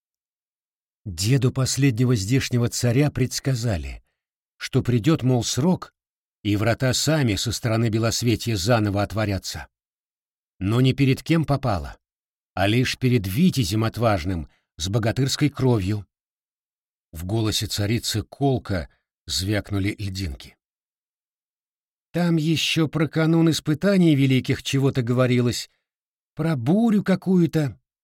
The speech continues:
В общем, хватало тумана до красивых словес,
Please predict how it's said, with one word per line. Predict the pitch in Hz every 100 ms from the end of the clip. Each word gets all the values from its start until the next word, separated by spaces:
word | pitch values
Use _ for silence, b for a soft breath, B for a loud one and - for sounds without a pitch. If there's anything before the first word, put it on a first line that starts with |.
| _ -
В | 208
общем, | 208 - 208
хватало | - 175 175 202 160
тумана | 147 143 135 117 101 b b _ -
до | 98
красивых | 123 117 131 123
словес, | - 131 139 131 92 -